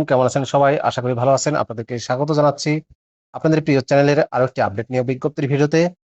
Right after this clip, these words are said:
নিয়োগ বিজ্ঞপ্তি প্রকাশ করেছে সাজেদা ফাউন্ডেশন। বিস্তারিত তথ্যগুলো জানিয়ে দিব, আশা করব ভিডিওটি কন্টিনিউ করবেন। আর এরকম লেটেস্ট নিয়োগ বিজ্ঞপ্তির তথ্যগুলো পেতে হলে চ্যানেলটি সাবস্ক্রাইব করে দেবেন। প্রিয় ভিউয়ার্স, তো চলুন আমরা সাজেদা ফাউন্ডেশন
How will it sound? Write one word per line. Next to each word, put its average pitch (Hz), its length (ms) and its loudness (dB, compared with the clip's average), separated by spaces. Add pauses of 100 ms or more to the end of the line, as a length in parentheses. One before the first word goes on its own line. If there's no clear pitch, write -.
(320)
নিয়োগ 156 200 2 (120)
বিজ্ঞপ্তি 165 400 0
প্রকাশ 139 280 -2
করেছে 156 280 -2 (160)
সাজেদা 139 380 -2
ফাউন্ডেশন। 117 440 -2 (840)
বিস্তারিত 180 320 0 (120)
তথ্যগুলো 175 320 2
জানিয়ে 143 260 2
দিব, 151 80 2 (500)
আশা 131 160 -4
করব 147 160 -2 (120)
ভিডিওটি 117 240 -6
কন্টিনিউ 131 340 -2
করবেন। 151 280 2 (240)
আর 117 180 -4
এরকম 131 320 0
লেটেস্ট 147 340 0 (120)
নিয়োগ 135 180 -4
বিজ্ঞপ্তির 151 460 -4
তথ্যগুলো 170 320 0
পেতে 165 200 0
হলে 175 140 4
চ্যানেলটি 120 420 -2 (160)
সাবস্ক্রাইব 110 420 -4
করে 107 180 -18
দেবেন। 92 240 -10 (760)
প্রিয় 175 120 4
ভিউয়ার্স, 190 320 6 (160)
তো 160 80 -12
চলুন 175 220 -4
আমরা 147 220 4 (140)
সাজেদা 156 380 0
ফাউন্ডেশন 160 460 -2